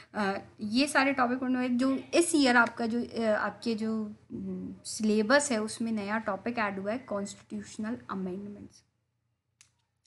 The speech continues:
ठीक है, first of, first हमारे दिमाग में क्वेश्चन आता है कि constitutional am-,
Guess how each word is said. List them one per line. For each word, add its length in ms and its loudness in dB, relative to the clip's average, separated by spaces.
ठीक 120 -2
है, 80 4
first 260 12
of, 100 10
first 260 10
हमारे 200 4
दिमाग 300 2
में 120 -2
क्वेश्चन 360 -6
आता 220 -6
है 180 -6
कि 320 -6
constitutional 1080 -2
am-, 360 -6